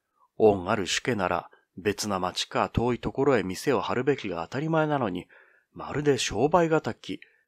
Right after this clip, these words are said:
客争いを挑むように、二丁と離れない近くへのれんを張っているのです。笑わしやがら。ねえ、兄、どうで、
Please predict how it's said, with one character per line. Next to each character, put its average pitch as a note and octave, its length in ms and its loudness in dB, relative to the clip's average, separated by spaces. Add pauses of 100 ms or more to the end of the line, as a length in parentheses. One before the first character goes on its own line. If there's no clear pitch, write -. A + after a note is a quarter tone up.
(120)
客 - 300 -4
争 E3+ 360 2
い F#2+ 80 0
を F#2+ 100 -2
挑 C3 180 0
む D#3+ 100 2
よ G2+ 160 4
う F#2 60 0
に、 F#2 180 -6 (300)
二 A#2+ 180 -2
丁 G#3+ 220 2
と - 80 0
離 G#2+ 280 -2
れ A2 60 -2
な G#2 120 0
い - 40 -4
近 - 240 -2
く - 160 -6
へ F2+ 80 -2
の F2+ 140 -4
れ C3+ 80 0
ん D#3 100 0
を C3+ 60 2
張 B2+ 80 0
っ B2+ 40 -6
て - 140 -2
い A#2+ 40 4
る A2 80 0
の F#2 100 -4
で D#2+ 100 -8
す。 - 180 -14 (1600)
笑 F#2 420 2
わ F2 100 -2
し - 100 -4
や G2 80 4
が A2 100 6
ら。 A#2+ 200 2 (600)
ね G#2+ 100 4
え、 - 20 8
兄、 A2 400 6 (340)
ど F#2 160 2
う A2 60 6
で、 F#2+ 200 2